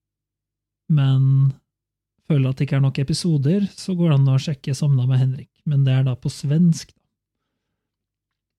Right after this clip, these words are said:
Og konseptet er da at jeg snakker i førti minutter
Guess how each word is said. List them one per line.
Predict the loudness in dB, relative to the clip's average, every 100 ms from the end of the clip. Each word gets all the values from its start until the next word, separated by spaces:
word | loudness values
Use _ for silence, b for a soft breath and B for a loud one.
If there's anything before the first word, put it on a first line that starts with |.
| _ _ _ _ _ _ _ _ _ _ _
Og | -2 0 0 -2 -4
konseptet | -2 0 -2 -10 -10 -2 -2 -2 _ _ _ _ _ _ _ -4
er | 0 2
da | 0 -2 -4
at | -6 _ -20 -20 _ _ _ _ _ _ _ _ _ _ _ _
jeg | -4 -2 0 0 0
snakker | -2 -4 -4 -4 -4 -6
i | -2 0 0
førti | -2 -4 2
minutter | 2 2 0 -2